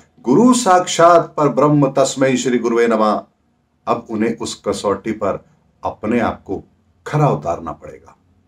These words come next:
अगर वो ऐसा नहीं कर पाए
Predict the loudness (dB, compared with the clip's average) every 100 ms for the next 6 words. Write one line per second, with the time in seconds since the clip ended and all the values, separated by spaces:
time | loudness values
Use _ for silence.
0 | _ _ _ _ _ _ _ _ _ _
1 | _ _ _ -8 0 4 6 6 6 4
2 | 6 4 4 0 2 0 -2